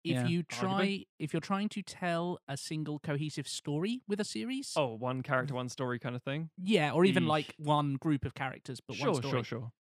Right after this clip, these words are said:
Speaker 1: Once you get beyond three, it becomes difficult because just people forget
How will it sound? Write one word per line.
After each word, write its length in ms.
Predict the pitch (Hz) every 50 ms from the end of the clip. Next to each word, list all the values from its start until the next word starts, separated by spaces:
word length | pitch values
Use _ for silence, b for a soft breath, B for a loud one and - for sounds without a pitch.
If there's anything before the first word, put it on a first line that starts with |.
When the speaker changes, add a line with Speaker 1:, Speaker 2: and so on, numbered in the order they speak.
| _ _
Speaker 1:
Once 400 | 156 147 139 156 170 175 - -
you 80 | 196 175
get 240 | - 175 165 - -
beyond 300 | 156 156 151 151 147 -
three, 480 | - - 135 139 147 165 180 185 156 -
it 120 | 147 147
becomes 340 | 156 139 143 147 139 127 -
difficult 440 | - 139 - - - - 135 - - - _ -
because 260 | 147 - 160 147 123
just 160 | - 151 -
people 400 | - 202 156 - - 160 147 135 135 _ _ _ -
forget 640 | - - - - 160 139 - - 156 139 113 -